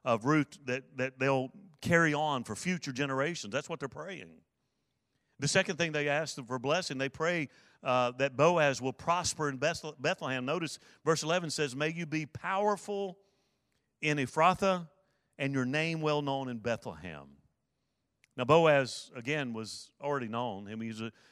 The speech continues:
uh, uh, he was well known in, uh, in Bethlehem, but now they pray that his prosperity, uh, and popularity would increase so that his name would be even greater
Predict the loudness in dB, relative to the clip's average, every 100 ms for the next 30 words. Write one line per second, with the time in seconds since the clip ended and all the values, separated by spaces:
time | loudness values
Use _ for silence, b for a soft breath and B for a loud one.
0 | b -14 -12 -12 -14 -8 -8 -8 -6 -4
1 | -4 -6 -12 -14 -4 2 4 4 -2 -2
2 | -4 -8 b b b b -6 -4 -4 -4
3 | -4 -4 -4 2 2 0 -6 -4 -4 -4
4 | -4 -4 -6 -8 -4 -2 -2 -4 -6 -8
5 | -6 -6 -4 -8 -8 -6 -6 -8 -12 b
6 | b b b -12 -12 -8 -8 -8 -2 -2
7 | 0 -4 -4 -4 -4 -4 -4 -6 -10 -6
8 | -6 -4 -8 -12 -14 _ _ _ _ -4
9 | -2 0 0 -4 -4 -6 -6 -8 -8 -8
10 | -8 -8 -10 -14 -10 -8 -8 -12 -20